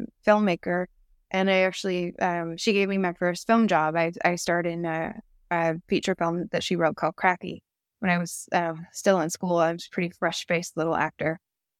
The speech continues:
And I was so excited 'cause I got to be in a film with Mary Walsh, uh, who was lovely, very patient with me as I was learning. Um, so that sort of began my relationship with the company. And then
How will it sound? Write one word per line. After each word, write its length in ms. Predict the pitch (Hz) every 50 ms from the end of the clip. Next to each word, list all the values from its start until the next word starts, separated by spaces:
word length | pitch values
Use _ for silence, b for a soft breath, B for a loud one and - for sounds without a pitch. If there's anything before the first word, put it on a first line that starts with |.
| _ _
And 400 | 170 170 165 165 165 160 151 160 190 190 - -
I 80 | 170 175
was 100 | 185 -
so 160 | - 220 202
excited 480 | 190 - - 214 196 180 180 165 160 -
'cause 160 | - 175 185
I 100 | 175 165
got 140 | 180 180 -
to 100 | - 175
be 220 | 170 180 190 185
in 80 | 175 175
a 60 | 175
film 280 | - 185 175 165 165
with 120 | 170 175 -
Mary 180 | 175 175 175 170
Walsh, 280 | 175 170 170 175 - - _ _ _ _ _ _ _ _ _ _ _ _ _ _ -
uh, 240 | 175 175 160 180
who 160 | 185 180 196 190
was 240 | 185 180 - - - - - - _ _ _ _ -
lovely, 560 | 196 196 196 190 196 180 175 180 175 170 170
very 200 | 175 170 170 180
patient 440 | - - - 214 202 - - 180 -
with 140 | 180 170 -
me 160 | 180 175 180
as 140 | 180 175 180
I 80 | 175 180
was 140 | 180 175
learning. 400 | 180 180 180 175 180 170 175 175 - _ _ _ _ _ _ _ _ _ _ _ _ _ _ _
Um, 380 | - 220 214 208 202 208 202 196
so 580 | - - - 233 220 220 220 214 208 208 - - -
that 340 | 202 190 226 226 - - -
sort 200 | - 311 302 285
of 80 | 269 233
began 460 | 240 220 190 220 208 214 214 220 220
my 100 | 220 208
relationship 560 | 196 196 185 185 185 - - 196 - 196 -
with 80 | - 185
the 80 | 185 -
company. 540 | - 208 202 185 - 185 180 175 180 185 - _ _ _ _ _ _ _ _ _ _ _
And 360 | - 208 208 202 202 202 202 196
then 500 | 208 202 196 196 196 196 196 196 -